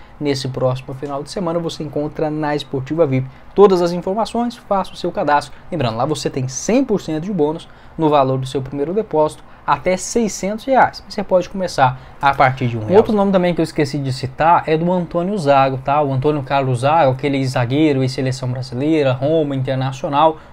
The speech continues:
Speaker 1: Juventude. É um técnico que eu acho, sim, interessante. Não teve um bom trabalho na seleção da Bolívia nesta última Copa América, mas já conseguiu destaque na própria Série B, onde foi campeão pelo Red Bull Bragantino. É um técnico mais caro,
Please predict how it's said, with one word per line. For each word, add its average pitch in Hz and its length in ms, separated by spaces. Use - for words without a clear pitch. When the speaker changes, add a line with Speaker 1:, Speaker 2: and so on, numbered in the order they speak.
Speaker 1:
Juventude. 151 760
É 233 80
um 233 100
técnico 202 520
que - 80
eu 190 120
acho, 220 260
sim, - 160
interessante. 143 760
Não 190 160
teve 170 260
um 156 80
bom 147 140
trabalho 139 400
na 135 120
seleção 131 420
da 131 80
Bolívia 143 480
nesta 135 300
última 127 380
Copa 131 240
América, 180 340
mas 185 140
já 185 80
conseguiu 170 420
destaque 165 420
na 170 140
própria 170 360
Série 147 240
B, 131 220
onde 147 180
foi 143 160
campeão 135 560
pelo 156 220
Red 143 260
Bull 123 200
Bragantino. 131 560
É 214 120
um 240 140
técnico 170 500
mais 147 240
caro, 139 400